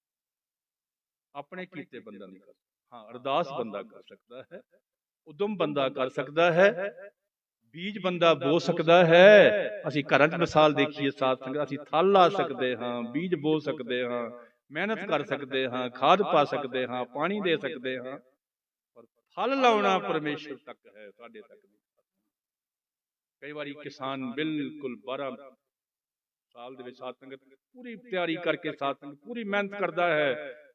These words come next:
ਪਰਮੇਸ਼ਰ ਨੂੰ ਨਹੀਂ ਭਾਉਂਦਾ ਫਲ ਲਾਉਣਾ, ਉਹ ਪਈ ਹੋਈ ਫਸਲ ਤੇ ਗੜੇ ਪਾ ਦਿੰਦਾ। ਆਖੋ ਸਤਿਨਾਮ। ਫਲ ਦੇਣਾ ਪਰਮੇਸ਼ਰ ਦਾ, ਉਹ, ਉਹਦੀ ਬਖਸ਼ਿਸ਼, ਉਹ ਅਸੀਂ ਸਾਡੇ, ਉਹ ਸਾਡੇ ਨਾਲ ਕੀਤੇ ਨਹੀਂ ਹੋ ਸਕਦਾ।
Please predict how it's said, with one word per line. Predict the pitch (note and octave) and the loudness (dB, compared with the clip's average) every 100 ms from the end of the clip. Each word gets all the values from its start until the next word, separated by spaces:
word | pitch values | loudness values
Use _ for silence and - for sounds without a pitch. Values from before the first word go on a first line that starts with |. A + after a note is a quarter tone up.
| - | -12
ਪਰਮੇਸ਼ਰ | G#3 A#3+ G#3+ C4+ | -4 -2 0 2
ਨੂੰ | A#3+ A#3+ | 2 2
ਨਹੀਂ | C4 | 4
ਭਾਉਂਦਾ | C#4+ A3 G#3 | 4 6 6
ਫਲ | G#3 F#3 F#3+ | 4 2 2
ਲਾਉਣਾ, | F#3 F3+ F3 D#3+ F3 D#3+ - | 2 2 2 0 -2 -10 -6
ਉਹ | D#3+ | -6
ਪਈ | - G3+ | -4 -4
ਹੋਈ | A3 F3+ F3+ D#3+ | -2 -2 -4 -6
ਫਸਲ | D#3 E3 | -6 -6
ਤੇ | D#3+ | -6
ਗੜੇ | C#3 D3+ D3 | -2 0 0
ਪਾ | B2+ A#2+ | -2 -4
ਦਿੰਦਾ। | A#2 A#2 A#2+ | -4 -4 -6
ਆਖੋ | A#2 A#2+ B2 | -8 -12 -16
ਸਤਿਨਾਮ। | _ A#2 A2 A2 _ _ _ _ _ _ _ _ _ _ _ _ _ _ _ _ _ _ _ _ _ _ - | _ _ _ _ _ _ _ _ _ _ _ _ _ _ _ _ _ _ _ _ _ _ _ _ _ _ -10
ਫਲ | G3+ | -8
ਦੇਣਾ | G3+ F3+ | -6 -6
ਪਰਮੇਸ਼ਰ | E3+ - A2+ - - | -8 -10 -14 -16 -20
ਦਾ, | _ _ _ _ _ _ D#3+ | _ _ _ _ _ _ -20
ਉਹ, | E3+ | -16
ਉਹਦੀ | F#3 E3+ | -16 -12
ਬਖਸ਼ਿਸ਼, | E3+ F3 B2+ _ _ _ _ _ _ _ _ _ | -14 -14 -20 _ _ _ _ _ _ _ _ _
ਉਹ | D#3+ D#3+ | -16 -16
ਅਸੀਂ | D#3+ | -12
ਸਾਡੇ, | D#3+ D#3 F#3 - F#3 F#3 | -8 -2 -2 -4 -14 -16
ਉਹ | |
ਸਾਡੇ | - G3 F#3+ | -8 -4 -2
ਨਾਲ | G#3 G3+ G3 | -2 -4 -6
ਕੀਤੇ | G3 F#3 E3+ | -6 -6 -6
ਨਹੀਂ | D#3+ | -6
ਹੋ | C#3 | -10
ਸਕਦਾ। | D#3+ - | -14 -20